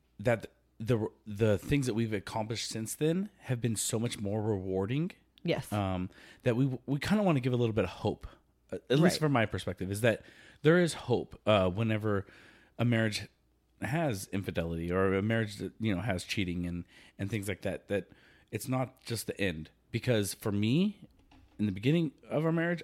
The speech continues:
Speaker 1: I would have thought cheating was the end of a relationship. It's,
Speaker 2: Yeah.
Speaker 1: there's no moving on from there.
Speaker 2: Oh, yeah.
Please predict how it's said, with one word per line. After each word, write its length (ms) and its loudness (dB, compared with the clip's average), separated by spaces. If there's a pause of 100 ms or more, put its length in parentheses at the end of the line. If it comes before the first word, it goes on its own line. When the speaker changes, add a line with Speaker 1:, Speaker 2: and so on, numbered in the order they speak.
Speaker 1:
I 80 2
would 120 4
have 80 -6
thought 200 -2
cheating 300 -2
was 180 -4
the 100 -6 (120)
end 140 0
of 80 -10
a 40 -4
relationship. 720 -8
It's, 160 0
Speaker 2:
Yeah. 180 4 (540)
Speaker 1:
there's 240 2
no 140 0
moving 380 -2
on 140 -4
from 180 -8
there. 300 -10
Speaker 2:
Oh, 120 8
yeah. 220 2